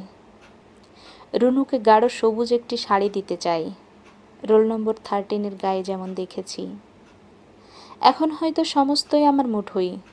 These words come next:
তবু সেই অগাধ সুখ, সমস্ত শরীর জুড়ে উন্মাদ আনন্দ কই? আমরা বহু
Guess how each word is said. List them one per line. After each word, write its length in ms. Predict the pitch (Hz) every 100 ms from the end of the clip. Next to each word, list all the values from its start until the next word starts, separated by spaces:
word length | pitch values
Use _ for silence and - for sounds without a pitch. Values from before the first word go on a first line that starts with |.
| - - _ - _ - - - - - -
তবু 200 | 226 220
সেই 240 | 233 226 220 -
অগাধ 360 | 196 190 208 208
সুখ, 400 | - 214 208 202 - - - - - - -
সমস্ত 520 | - 247 269 285 - 277
শরীর 380 | - 254 254 247
জুড়ে 220 | 247 254
উন্মাদ 480 | 233 220 220 226 220 -
আনন্দ 440 | 196 196 226 233 233 233
কই? 260 | 185 160 151 - - - - - - - - - - - - - -
আমরা 220 | - 254 262
বহু 280 | 226 240